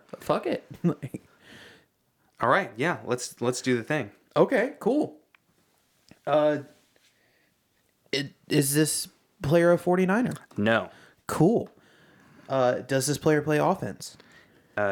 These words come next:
Speaker 2: yes.
Speaker 1: Okay. Is this a current player?
Speaker 2: It is.
Speaker 1: All right. So, we're looking for current players play offense.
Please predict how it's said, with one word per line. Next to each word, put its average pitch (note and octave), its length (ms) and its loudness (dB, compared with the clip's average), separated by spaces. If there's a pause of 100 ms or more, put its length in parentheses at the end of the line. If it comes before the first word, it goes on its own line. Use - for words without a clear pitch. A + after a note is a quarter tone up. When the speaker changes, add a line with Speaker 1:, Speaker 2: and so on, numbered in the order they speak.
Speaker 2:
yes. - 340 -12 (680)
Speaker 1:
Okay. - 240 -8 (460)
Is A#2 220 2
this B2 420 0 (540)
a A#2+ 140 0
current - 360 -2
player? - 400 -6
Speaker 2:
It G#2 160 -4
is. G2 440 -4 (200)
Speaker 1:
All - 160 -6
right. - 240 -10 (2000)
So, - 400 -10 (540)
we're - 200 -14
looking C#3 260 -12
for A2 440 -6 (640)
current D3 240 0
players A#2 560 0 (360)
play B2+ 140 -2
offense. - 540 -4